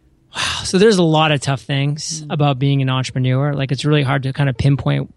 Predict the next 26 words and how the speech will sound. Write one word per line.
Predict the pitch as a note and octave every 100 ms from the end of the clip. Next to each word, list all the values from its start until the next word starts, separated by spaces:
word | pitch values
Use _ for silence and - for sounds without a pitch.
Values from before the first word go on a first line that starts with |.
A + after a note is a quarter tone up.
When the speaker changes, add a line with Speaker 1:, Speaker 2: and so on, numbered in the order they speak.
| -
Speaker 1:
just | C#3+ D3+ -
one. | C3+ C#3 D#3+
But | D#3
if | D3
I | D#3+
had | E3 F3
to | D3+
say | - D#3+ D3 - - - -
what | E3
a | D#3
lot | D3 D#3 E3
of |
people | - C#3+ C#3
experience | - - C#3+ C3+
that | D3 D3+
I |
definitely | D3+ D3 C#3+ C#3
experienced | - D3 C#3 -
as | B2+
well | C#3 C#3+
is, | C3 B2
it's | D#3
just | F#3+ A3
that | -
feeling | - _ D#3+ E3 E3+ E3 D#3
of | - D3 C#3 B2+